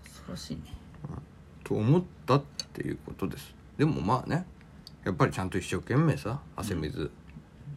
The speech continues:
Speaker 1: うん。うん。
Speaker 2: ね、
Speaker 1: うん。
Speaker 2: 垂らして働いて、
Speaker 1: うん。
Speaker 2: あの、まあ、日本の、日本のために、
Speaker 1: うん。
Speaker 2: お国のためにって言ってしっかりお仕事されてる方に対して僕は別にバカにするわけじゃない。
Speaker 1: うん。うん。うん。うん。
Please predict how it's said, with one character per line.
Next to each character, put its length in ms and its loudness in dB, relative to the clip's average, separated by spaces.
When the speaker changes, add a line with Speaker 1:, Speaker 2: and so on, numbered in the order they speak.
Speaker 1:
う 40 -2
ん。 40 -2
う 20 -2
ん。 20 2
Speaker 2:
ね、 60 2
Speaker 1:
う 20 0
ん。 60 -2
Speaker 2:
垂 100 0
ら 100 0
し 100 -8
て 100 -2
働 380 2
い 40 4
て、 340 6
Speaker 1:
う 40 0
ん。 160 -2
Speaker 2:
あ 160 0
の、 300 0
ま 80 -2
あ、 40 -2
日 80 -2
本 240 0
の、 180 -2
日 80 0
本 200 2
の 80 0
た 140 0
め 120 10
に、 160 4
Speaker 1:
う 40 0
ん。 60 2
Speaker 2:
お 40 0
国 180 2
の 100 4
た 120 4
め 80 8
に 60 6
っ 40 4
て 100 -6
言 100 4
っ 20 -8
て 80 -4
し 100 -6
っ 140 -20
か 140 4
り 40 12
お 140 4
仕 80 -2
事 220 2
さ 80 6
れ 60 4
て 60 2
る 120 8
方 200 4
に 60 6
対 180 4
し 40 -10
て 80 4
僕 220 6
は 100 10
別 200 4
に 80 6
バ 140 6
カ 80 8
に 80 8
す 80 0
る 80 8
わ 60 10
け 60 8
じ 60 0
ゃ 40 -2
な 80 -6
い。 40 -10
Speaker 1:
う 40 -4
ん。 20 0
う 40 4
ん。 40 -2
う 20 -2
ん。 60 -2
う 20 -2
ん。 60 -4